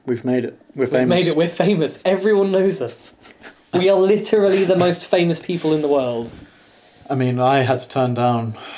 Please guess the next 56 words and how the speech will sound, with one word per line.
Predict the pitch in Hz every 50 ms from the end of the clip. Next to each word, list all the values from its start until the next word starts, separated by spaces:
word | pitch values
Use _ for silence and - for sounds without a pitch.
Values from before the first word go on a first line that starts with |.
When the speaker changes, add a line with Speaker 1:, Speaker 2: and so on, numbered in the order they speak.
| - -
Speaker 1:
a | - 139
call | 123 - 147 135
from | 127 - 131 123
J | 117 127 127 127 123
J | 120 127 123 117 113
Abrams, | - 123 123 117 117 - - 277 - - -
Speaker 2:
<laughs> |
Speaker 1:
uh, | 370 - - - - - - - - - -
this | 233 277 - 135
morning | 123 117 113 113 113 110 110
because | 110 110 - 117 110 113 110 110 113 - - - - -
that | 127 123 139 -
guy | - 123 117
Speaker 2:
Did | 165 156
he | 160 160
Speaker 1:
was | 156 165
Speaker 2:
wanna | 160 156
put | - 170 175
you | 165 143 147
in | 143
a | 139
new | 139 139 139 131
cut | 135 - 143 127
of, | - 131 123 123
uh, | 135 127 127 127
Rise | 123 123 120 120 -
of | -
Skywalker? | 131 127 131
Speaker 1:
Mate, | 127 113 117
that | 131 147 147 147
guy | 160 151 143
Speaker 2:
A | 127
Speaker 1:
is | 120 120 131 135 -
Speaker 2:
J | 120 107
J | 107
cut. | - - 104 -
Speaker 1:
clingy, | - 131 123 131 131 127 120 110 107 104
man. | 104 104 107 107 107 110 110 - -
Speaker 2:
Is | 131 117 113
he? | 113 110
Speaker 1:
Honestly. | 113 117 113 107 107 - 113 104 101
Speaker 2:
Oh, | 110 104
dear. | - - 80 67 76 76 - 117 - _ _ _ _ _ -
Speaker 1:
I'm | 120 123
eating | 127 120 110
Speaker 2:
Oh, | 110
Speaker 1:
breakfast | 120 120 117 - - - 120 - -
and | -
Speaker 2:
hell. | - 120
Speaker 1:
that | 120 117
guy's | 107 107 110
ringing | 113 120 120 117 113
me. | 113 113 113 110
Speaker 2:
Oh, | 117 143 143
my | 139 135 120 - 113
God. | 107 - - 143 120 117 117 113